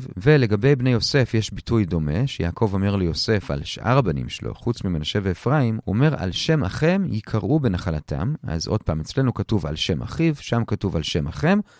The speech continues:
אז כמו ששם הנושא זה נחלה, ירושה, גם כאן הנושא זה נחלה, ירושה. עכשיו, על מי מדובר כאן? לא יכול להיות שמדובר על הילד, כי הוא לא יורש את האח שנפטר,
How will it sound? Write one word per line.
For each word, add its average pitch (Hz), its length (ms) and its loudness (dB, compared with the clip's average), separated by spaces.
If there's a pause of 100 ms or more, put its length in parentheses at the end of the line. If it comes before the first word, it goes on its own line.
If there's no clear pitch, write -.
(120)
אז - 120 -6
כמו 175 220 2
ששם 113 500 4
הנושא 98 440 2
זה 104 280 4
נחלה, 82 560 0
ירושה, 135 560 0 (180)
גם 139 200 2
כאן 175 440 2
הנושא 104 360 4
זה 160 280 6
נחלה, 107 520 4 (140)
ירושה. 90 480 0
עכשיו, 90 440 0
על 92 80 2
מי 113 120 8
מדובר 98 400 4 (120)
כאן? 78 300 2
לא 95 160 6
יכול 139 220 6
להיות 98 160 2
שמדובר 85 460 0
על 76 80 0
הילד, 73 460 2
כי - 140 -6
הוא 117 100 4
לא 87 100 4
יורש 78 360 4
את - 100 -6
האח 57 220 -6
שנפטר, 69 580 -4